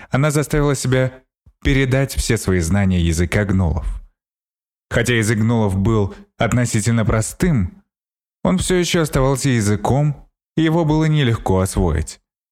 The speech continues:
Объяснения Лолы маленьких частей языка, которые она знала, заняли чуть больше двух часов. Она настороженно посмотрела на Марвина и сказала: «Сэр, я уже сказала все слова, которые знаю».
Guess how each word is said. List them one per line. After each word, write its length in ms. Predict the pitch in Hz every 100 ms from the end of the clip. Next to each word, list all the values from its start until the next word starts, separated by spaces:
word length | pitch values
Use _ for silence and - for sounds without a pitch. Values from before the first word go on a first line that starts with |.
| _ -
Объяснения 640 | 98 113 107 123 120 113
Лолы 480 | 123 147 127 101 - - -
маленьких 480 | 131 127 104 113
частей 360 | - 117 - 110
языка, 380 | 101 110 156 151
которые 340 | 113 101 98
она 160 | 92 92
знала, 500 | 92 92 82 80 78 - _ _ -
заняли 420 | 107 165 185 185
чуть 200 | 180 185
больше 360 | 131 127 - 139
двух 260 | 120 98
часов. 460 | - 135 - 82 - - _ _ _ _ _ _ _ _ _ _ _ _ _
Она 520 | - 101 107 107 104 - -
настороженно 640 | - 120 - 127 120 113 107
посмотрела 500 | - 117 107 110 104
на 120 | 101
Марвина 420 | 123 127 104 95
и 40 | 98
сказала: 580 | - 101 87 78 73 - _ - - - - _
«Сэр, 440 | - 107 87 76 - - - - - -
я 140 | 147
уже 160 | 147 143
сказала 420 | 156 143 170 165
все 320 | - 139 156
слова, 420 | - 160 127 143
которые 420 | 143 139 139 139
знаю». 420 | 131 123 82 73